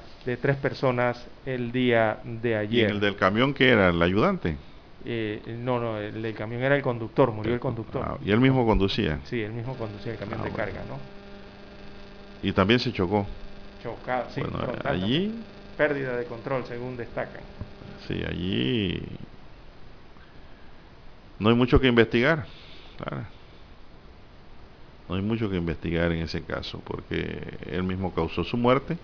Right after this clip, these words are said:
Speaker 2: no hubo colisión con otro vehículo,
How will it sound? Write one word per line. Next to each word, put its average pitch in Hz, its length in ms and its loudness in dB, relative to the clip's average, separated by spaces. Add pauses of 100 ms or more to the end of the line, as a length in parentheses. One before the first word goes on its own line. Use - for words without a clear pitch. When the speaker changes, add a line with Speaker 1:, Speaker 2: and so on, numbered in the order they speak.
(1300)
Speaker 2:
no 95 160 2
hubo 95 180 2
colisión 87 480 2
con 85 160 0
otro 85 260 2
vehículo, 90 460 0